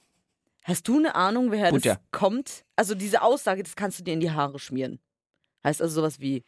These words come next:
Speaker 1: k-, kannst du knicken.
Speaker 2: Ja, ja, das, das kannst du abschreiben, das kannst
Speaker 1: Ja.
Speaker 2: du, ja.
Speaker 1: Und ich hab dazu nichts gefunden. Ich dachte mir so, das ist halt abwertend, sowas wie, das will ich nicht. Hat man sich früher Abfallprodukte in die Haare getan?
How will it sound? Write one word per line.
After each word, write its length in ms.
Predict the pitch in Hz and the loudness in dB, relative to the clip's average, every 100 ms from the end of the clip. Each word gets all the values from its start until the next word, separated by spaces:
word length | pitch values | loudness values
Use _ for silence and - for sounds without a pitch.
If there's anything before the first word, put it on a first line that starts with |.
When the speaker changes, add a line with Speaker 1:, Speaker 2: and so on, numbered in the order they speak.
| - | -16
Speaker 1:
k-, 100 | - - | -18 -2
kannst 220 | 151 - | -2 -2
du 20 | |
knicken. 400 | - - 143 123 _ | -6 -4 -2 -4 _
Speaker 2:
Ja, 120 | - 123 | 2 4
ja, 140 | 143 | 4
das, 200 | 113 107 | 2 -4
das 240 | 117 113 110 | -8 -12 -6
kannst 200 | 127 120 | -4 0
du 60 | |
abschreiben, 360 | 107 - 131 127 | -2 -2 -4 -2
das 80 | 120 | -2
kannst 180 | - 208 | 0 2
Speaker 1:
Ja. 120 | 175 | 2
Speaker 2:
du, 100 | - | 2
ja. 140 | 120 - _ _ - | -2 -2 _ _ 0
Speaker 1:
Und 80 | 240 | 2
ich 100 | 262 | 2
hab 80 | 277 | 0
dazu 260 | 226 - 233 | -2 0 0
nichts 280 | 262 - | 0 -4
gefunden. 560 | - - 285 240 156 127 _ _ _ | -4 0 0 0 -4 -8 _ _ _
Ich 100 | - 160 | -6 -2
dachte 180 | 214 220 | -2 -2
mir 60 | |
so, 160 | 185 202 | 0 -2
das 140 | 190 | -2
ist 220 | - 208 | -4 -2
halt 180 | 202 - - | 0 0 0
abwertend, 480 | - 185 180 170 | 2 2 2 -2
sowas 240 | - 170 - | -2 -2 -2
wie, 40 | |
das 180 | 160 160 | -8 -6
will 100 | 226 | -2
ich 160 | 240 - | -2 -2
nicht. 160 | 151 175 | -2 -2
Hat 100 | - | 0
man 140 | 190 | -2
sich 100 | 180 | -2
früher 300 | - 208 175 | -4 0 2
Abfallprodukte 680 | - - 214 - 226 - 247 | 0 0 -2 -2 -4 0 0
in 60 | |
die 140 | 185 226 | 4 2
Haare 320 | 226 - 277 | 2 0 -2
getan? 500 | 226 - 208 233 277 | -2 0 2 2 0